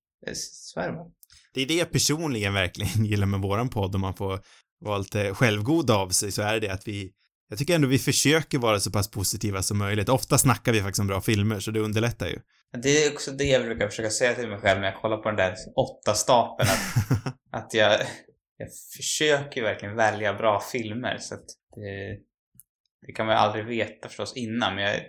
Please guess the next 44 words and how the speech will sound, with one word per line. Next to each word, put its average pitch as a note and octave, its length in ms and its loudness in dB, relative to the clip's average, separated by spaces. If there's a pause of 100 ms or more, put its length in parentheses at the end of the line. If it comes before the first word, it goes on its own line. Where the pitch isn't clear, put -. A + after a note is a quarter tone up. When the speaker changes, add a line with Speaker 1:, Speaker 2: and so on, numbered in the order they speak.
(360)
Speaker 1:
jag A2 120 -8
lägger A2+ 300 -6
ju A2+ 400 -8 (120)
ner A2+ 260 -4 (160)
alldeles B2 520 2
för A#2 80 -6
mycket G#2+ 280 -8
tid G2 260 -8
på A2+ 60 -10
research A2+ 720 -8
och G#2 420 -10
alldeles G#2+ 380 -8
för A2+ 60 -8
lite A2 280 -10
tid - 320 -12
på G#2 180 -10
att - 60 -20 (100)
kolla A2+ 360 -10
på A#2 140 -8
film, - 300 -12 (560)
kan - 140 -6
jag D3 120 4
Speaker 2:
Ja. C3 60 2
Speaker 1:
känna - 160 -8
ibland. - 220 -14 (340)
Speaker 2:
Jag C#3 240 2
tänker A2+ 280 0
ju G#2 60 -2
själv A2 260 0
att G2 120 -4
det A2 100 2
är A#2 40 2
lättare B2+ 300 0
att A#2 60 2
vara A2 100 0
negativ G2+ 460 -4
än G2 60 -14
att - 60 -10
vara - 80 -14
positiv, - 480 -8
och A2 140 -2
att G#2 120 -6
ge A#2+ 140 -2
konstruktiv, A#2+ 840 -6